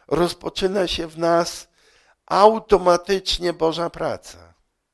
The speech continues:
Coś się z nami dzieje. Coś zaczyna w nas się zmieniać. Coś zaczyna się w nas kształtować.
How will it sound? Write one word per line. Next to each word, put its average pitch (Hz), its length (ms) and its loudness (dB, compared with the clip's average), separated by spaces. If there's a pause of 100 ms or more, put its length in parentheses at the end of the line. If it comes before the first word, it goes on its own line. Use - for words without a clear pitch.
(1300)
Coś - 300 0
się 220 260 0
z 185 100 -8
nami 214 360 2
dzieje. 185 460 -4 (1200)
Coś 240 340 4
zaczyna 214 600 2
w 190 80 -8
nas 202 260 0
się 202 180 -6
zmieniać. 185 920 -8 (960)
Coś 247 340 2
zaczyna 220 580 0
się 202 160 0
w 185 60 -8
nas 208 260 2
kształtować. 196 1160 -4